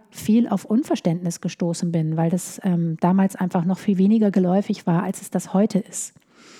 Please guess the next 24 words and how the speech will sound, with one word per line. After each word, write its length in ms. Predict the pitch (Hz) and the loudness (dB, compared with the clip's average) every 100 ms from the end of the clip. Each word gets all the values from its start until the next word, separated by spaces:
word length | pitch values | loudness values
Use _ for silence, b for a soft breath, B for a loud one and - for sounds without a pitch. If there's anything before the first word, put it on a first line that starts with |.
| b b b b - | b b b b 2
Häufig 400 | 220 - 254 - | 4 4 0 0
ist 140 | 220 226 | -2 0
das 140 | 202 | 0
auch, 340 | - 190 190 - | 2 2 2 0
geht 160 | 202 | 0
es 140 | 196 - | -2 -2
auch 180 | 185 | -2
einher 420 | 196 180 160 202 208 | 0 0 4 4 4
mit 200 | 190 - | 0 0
einer 360 | 175 170 170 | 2 2 0
Vielbegabung, 1000 | - - 269 285 240 208 214 220 220 220 - - | 0 2 2 2 2 4 4 4 2 0 -2 0
ähm, 260 | 190 175 - | 2 0 0
in 140 | 220 190 | 0 2
bestimmten 460 | 180 - 220 247 262 | 0 2 2 2 0
Bereichen. 560 | 240 196 214 262 269 | 2 4 4 2 0
Bei 140 | 226 185 | 0 2
mir 160 | 185 | 0
ist 120 | 190 - | 0 -2
der 80 | 170 | -2
künstlerische 560 | 294 - 233 220 226 | -2 0 0 0 0
Bereich 400 | 196 190 190 196 | 0 2 2 2
sehr 180 | 196 185 | 0 0
ausgeprägt, 800 | 208 - 190 - 196 - - - | -2 -4 -4 0 0 -2 -6 0
der, 300 | 185 175 | 2 2